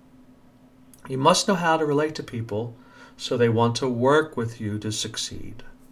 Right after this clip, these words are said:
That's why it's important you invest time in improving skills that create results and that other people can see and appreciate. Interestingly,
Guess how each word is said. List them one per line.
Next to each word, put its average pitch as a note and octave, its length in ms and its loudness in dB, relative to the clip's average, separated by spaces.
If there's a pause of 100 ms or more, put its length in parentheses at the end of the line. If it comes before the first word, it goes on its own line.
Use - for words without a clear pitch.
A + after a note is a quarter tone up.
(1500)
That's D#3+ 240 6
why B2+ 160 6
it's A2 120 -2
important A#2+ 320 -4
you B2+ 100 -2
invest A#2+ 380 2
time D3 400 0
in G#2+ 80 0
improving A2 420 -4
skills G#2+ 440 -4
that B2 160 -2
create G2 360 -6
results A2+ 760 0 (1040)
and A2+ 80 -4
that A2 100 0
other A#2+ 180 4
people B2+ 360 -2
can B2+ 180 -2
see A2+ 260 -2
and G#2+ 100 0
appreciate. A2 800 0 (3500)
Interestingly, A2+ 680 6